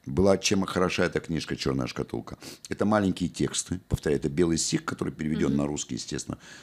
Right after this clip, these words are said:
Speaker 1: По-моему, он на, м, на чешском писал или бо-, может, на австрийском. Я боюсь тут.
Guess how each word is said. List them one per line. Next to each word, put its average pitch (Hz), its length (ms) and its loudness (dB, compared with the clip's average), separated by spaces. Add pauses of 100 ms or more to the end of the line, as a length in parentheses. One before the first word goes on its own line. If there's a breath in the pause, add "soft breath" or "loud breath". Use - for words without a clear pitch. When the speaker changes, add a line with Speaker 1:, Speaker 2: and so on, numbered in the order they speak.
(100)
Speaker 1:
По-моему, 82 400 6
он 73 180 4
на, 71 160 2 (380 loud breath)
м, 69 320 4
на 71 260 6
чешском 85 480 6
писал 82 420 6
или 73 440 6
бо-, 69 220 8
может, 78 240 4
на 82 100 4
австрийском. 64 480 0
Я 78 140 6
боюсь 76 280 8
тут. - 240 -8